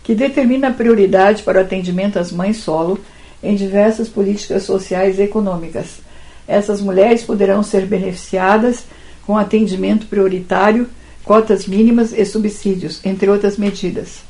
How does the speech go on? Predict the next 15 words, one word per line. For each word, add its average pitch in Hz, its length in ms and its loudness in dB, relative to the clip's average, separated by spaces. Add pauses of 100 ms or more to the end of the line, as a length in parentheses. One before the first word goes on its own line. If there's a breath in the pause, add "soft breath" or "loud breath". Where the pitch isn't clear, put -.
(400 loud breath)
O 226 120 0
projeto 226 760 2
irá 214 260 4
favorecer 208 720 0
a 190 60 0
formação 190 640 -4
humana 208 420 0 (540 loud breath)
de 208 120 -4
mães 226 560 0 (240)
solo 220 400 4
e 233 400 2
auxiliará 220 640 2
também 220 460 0
seus 214 240 -2
dependentes. 220 640 0